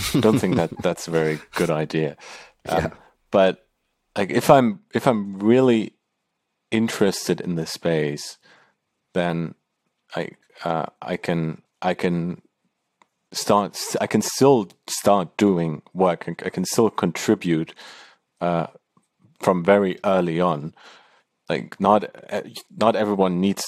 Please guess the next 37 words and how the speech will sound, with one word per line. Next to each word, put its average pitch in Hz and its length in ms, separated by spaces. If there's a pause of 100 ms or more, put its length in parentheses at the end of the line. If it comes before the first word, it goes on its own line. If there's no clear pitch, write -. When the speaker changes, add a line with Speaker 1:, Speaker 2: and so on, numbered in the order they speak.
Speaker 1:
to, 85 380
like, 87 200 (500)
you 120 100
don't 123 160
have 104 300
to 101 160
launch 95 540
your 98 160
own 87 160
protocol 87 560
to, 82 260 (100)
to, 85 300 (120)
to - 120
start 82 380
learning 85 420
and 82 140
to - 120
start 80 320
contributing, 80 760 (720)
right? 78 240
There's, 82 320 (160)
there's - 160
a 87 40
ton 117 300
of 90 160
work 85 300
to 87 100
do 82 280
on, 80 260 (560)
on 78 360 (280)
the 87 200
open 85 220
source 123 280
projects 101 540
in 101 80
Solana, 90 640 (360)
or 82 480